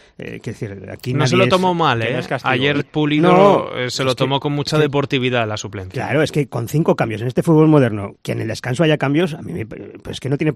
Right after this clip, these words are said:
Speaker 1: ni, hijo, no se, no se tiene que sentir nadie señalado. A veces, a veces cambiar de sistema, eh, juegas, hay condicionantes, tarjetas, hay muchas cosas que el entrenador puede decidir en el descanso hacer cambios y no pasa nada. Yo creo que este, este miedo en el, el, de hacer los cambios que hasta el sesenta y tantos para, no, no. O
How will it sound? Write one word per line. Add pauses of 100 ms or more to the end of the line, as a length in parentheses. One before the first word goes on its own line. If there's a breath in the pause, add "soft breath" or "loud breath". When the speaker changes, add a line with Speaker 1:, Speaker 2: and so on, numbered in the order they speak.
Speaker 1:
ni,
hijo,
no
se,
no
se
tiene
que
sentir
nadie
señalado.
A
veces, (260 soft breath)
a
veces
cambiar
de
sistema,
eh,
juegas, (440 loud breath)
hay
condicionantes,
tarjetas,
hay
muchas
cosas (360 loud breath)
que (120)
el
entrenador
puede
decidir
en
el
descanso (220)
hacer
cambios
y
no
pasa
nada.
Yo
creo
que
este,
este
miedo
en
el,
el,
de
hacer
los
cambios
que
hasta
el
sesenta
y
tantos
para,
no,
no.
O